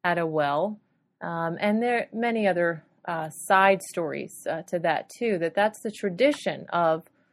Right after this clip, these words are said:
what, when the man comes upon a well and there's a group of women kind of picking out one, and that ends up <laughs> being your wife. So here we have the story of Jesus sitting by a well, and a woman walks up, and right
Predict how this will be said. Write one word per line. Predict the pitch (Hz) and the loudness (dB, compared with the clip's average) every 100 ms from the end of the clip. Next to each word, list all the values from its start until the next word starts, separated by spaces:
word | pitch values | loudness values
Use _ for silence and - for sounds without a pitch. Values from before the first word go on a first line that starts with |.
| _ _ _ _ | _ _ _ _
what, | 185 196 190 _ | 2 2 0 _
when | - 185 180 | -4 0 0
the | 175 175 | 0 -2
man | 190 185 208 214 202 | -2 0 2 2 2
comes | 196 196 185 | 0 0 0
upon | 170 180 175 | 0 -2 -2
a | |
well | 170 185 196 190 185 | 2 6 8 8 6
and | 156 | 4
there's | 151 151 | -2 -6
a | |
group | 156 220 214 | -2 -2 0
of | 180 | -2
women | 175 180 175 170 | 2 2 2 -2
kind | 170 165 | -2 -4
of | 156 | -2
picking | - 226 220 | 0 2 4
out | 185 170 - | 6 6 4
one, | 165 165 | 0 0
and | 156 160 | -2 0
that | 165 | 0
ends | - 170 165 | 0 -2 -2
up | 160 | -2
<laughs> | - | 0
being | 180 185 | 0 0
your | 156 | -2
wife. | 151 143 - _ _ _ _ _ _ | -2 -2 -4 _ _ _ _ _ _
So | - 226 208 | 2 6 6
here | 208 285 311 | 6 4 4
we | 285 | 4
have | 226 202 190 180 | 6 6 6 4
the | |
story | 180 - 226 240 | -8 -2 2 4
of | 214 170 | 2 0
Jesus | 185 269 302 - 151 160 - - - _ | -2 2 2 2 -4 -4 -8 -16 -20 _
sitting | - - 277 311 285 | -14 0 2 4 6
by | 247 214 | 8 8
a | 196 | 8
well, | 185 165 151 160 | 6 4 4 4
and | - 202 | 6 6
a | 214 | 4
woman | 190 202 269 339 247 185 | 4 4 4 6 4 2
walks | 170 165 160 - | 2 4 2 2
up, | 175 175 | 0 2
and | 196 196 | -2 4
right | 277 349 | 4 4